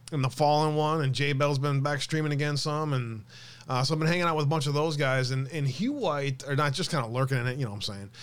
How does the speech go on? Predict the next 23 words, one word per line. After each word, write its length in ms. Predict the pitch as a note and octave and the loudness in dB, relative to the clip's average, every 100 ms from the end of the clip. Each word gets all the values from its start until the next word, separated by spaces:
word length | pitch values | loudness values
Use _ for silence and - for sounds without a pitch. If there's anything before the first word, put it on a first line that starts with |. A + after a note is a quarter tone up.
| - - | -18 -6
um, 440 | C#3 C#3 C3 B2+ C3 | -2 2 2 0 -4
just 180 | F3+ - | -2 0
checking 220 | G3+ F3+ | 2 2
out 80 | E3+ | 2
what 120 | E3+ | 2
the 120 | E3+ | 0
kinda 240 | D3+ E3 E3 | 0 -2 0
content 320 | F3+ G3+ A#2+ | -2 -2 -2
they 60 | A#2 | -2
got 140 | B2 | 0
going 240 | B2+ B2+ | 2 2
on 100 | B2 | 4
out 100 | B2+ A#2+ | 2 2
there. 140 | B2 | 0
A 40 | |
lot 260 | A#2+ C#3 F3+ | 0 2 2
of 80 | F3 | 0
interesting 420 | D#3+ D3+ C3+ D#3 | -2 -2 -2 -2
stuff, 300 | - D#3 C3+ | 0 0 0
so 180 | - E3+ | 0 -2
many, 380 | F#3+ D#3 C3+ C3 | -2 0 0 0
uh, 240 | C3 | -2
v-, 80 | B2 | -2